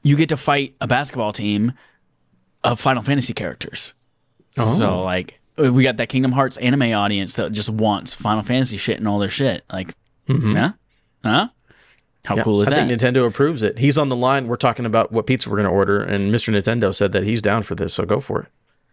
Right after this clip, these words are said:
Speaker 1: Yeah, dope. That's what we'll do, 'cause I don't want anyone to steal it. We're gonna release this on all modern consoles, and only ones where games are seventy dollars permanently. So not
Speaker 2: I like
Speaker 1: Nintendo
Speaker 2: it.
Speaker 1: Switch.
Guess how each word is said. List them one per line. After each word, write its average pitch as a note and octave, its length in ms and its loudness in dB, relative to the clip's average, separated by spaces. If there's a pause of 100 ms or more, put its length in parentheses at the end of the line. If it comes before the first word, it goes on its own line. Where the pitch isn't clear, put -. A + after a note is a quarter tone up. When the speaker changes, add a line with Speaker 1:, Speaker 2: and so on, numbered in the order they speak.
(220)
Speaker 1:
Yeah, G2+ 300 -2
dope. G#2 320 -2
That's - 160 -6
what - 120 -2
we'll A#2+ 100 0
do, A2 340 0
'cause A#2+ 160 0
I A#2+ 40 4
don't A#2+ 120 2
want A2 140 -2
anyone G#2+ 300 0
to F#2 60 -4
steal C3 240 -2
it. - 60 -6
We're C3+ 100 2
gonna C3+ 120 2
release A#2+ 300 2
this A2 140 -2
on G2+ 140 -4
all G2 200 0
modern F#2+ 300 -2
consoles, G2+ 500 -4
and C3 120 -4
only C#3 240 4
ones A2+ 240 2
where A2+ 120 0
games G#2+ 240 0
are G#2+ 60 -2
seventy G#2+ 360 -2
dollars G2 420 -2 (120)
permanently. F#2 680 -4 (960)
So - 140 0
not G#2 200 4
Speaker 2:
I G#2 40 2
like G2+ 100 0
Speaker 1:
Nintendo F2+ 140 -4
Speaker 2:
it. F2 60 -4
Speaker 1:
Switch. - 440 -6